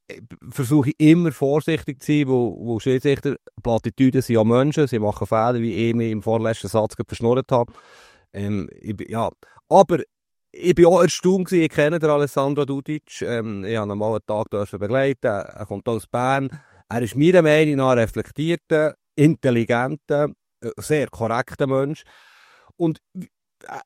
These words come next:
er macht dort eine Fehlentscheidung, das kann man so sehen, muss man wahrscheinlich so sehen. Ich, ich bin erstaunt gewesen, so wie ich ihn kennengelernt habe, dass er nachher hersteht und das so erzählt, so überzeugt von sich. Was mich aber wiederum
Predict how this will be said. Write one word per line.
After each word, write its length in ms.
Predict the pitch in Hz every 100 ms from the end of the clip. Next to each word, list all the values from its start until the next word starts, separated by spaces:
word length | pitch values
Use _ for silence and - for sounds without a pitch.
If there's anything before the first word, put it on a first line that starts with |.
| -
er 140 | 165
macht 260 | 180 151 165
dort 140 | 156
eine 100 | 139
Fehlentscheidung, 1300 | - - - 127 131 156 165 175 - 175 170 190 226
das 180 | - 156
kann 260 | 131 139 135
man 100 | 127
so 260 | - 139 143
sehen, 200 | - 156
muss 320 | 151 143 170 180
man 120 | 170
wahrscheinlich 520 | 156 - 160 160 156
so 260 | - 156 165
sehen. 260 | - 160 165
Ich, 180 | - -
ich 140 | 165 156
bin 120 | 151
erstaunt 480 | 131 - - 170 226
gewesen, 240 | - 220 - _ _
so 220 | 107 139
wie 60 | 139
ich 160 | 143 147
ihn 100 | 143
kennengelernt 680 | 147 143 175 - 156 156 -
habe, 260 | 156 160 - - -
dass 160 | 113
er 200 | 127 135
nachher 300 | 147 147 143
hersteht 760 | 123 139 170 - - 147 156 -
und 140 | 120 -
das 300 | 139 - -
so 260 | 135 135 -
erzählt, 640 | - _ - 143 160 143 -
so 140 | 131
überzeugt 640 | 127 - - - 160 -
von 100 | 151
sich. 320 | - 165 104 - - - _
Was 300 | 123 151 156
mich 120 | 156 160
aber 280 | 135 139
wiederum 640 | 185 233 233 214 139 101